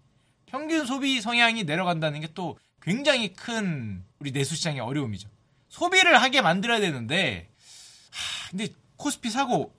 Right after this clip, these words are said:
강남 아파트 사야지, 지금 집 사야지, 지금 소비를 할 때인가라는 생각이 들긴 하지만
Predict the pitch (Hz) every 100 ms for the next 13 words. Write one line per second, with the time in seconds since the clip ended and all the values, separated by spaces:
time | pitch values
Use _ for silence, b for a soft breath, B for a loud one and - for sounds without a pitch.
0 | _ - 214 277 185 190 220 196 262 269
1 | 214 - 208 156 226 - 269 262 254 240
2 | 220 170 196 190 277 285 277 - 147 -
3 | - 226 254 196 190 220 208 220 196 190
4 | 190 202 170 143 214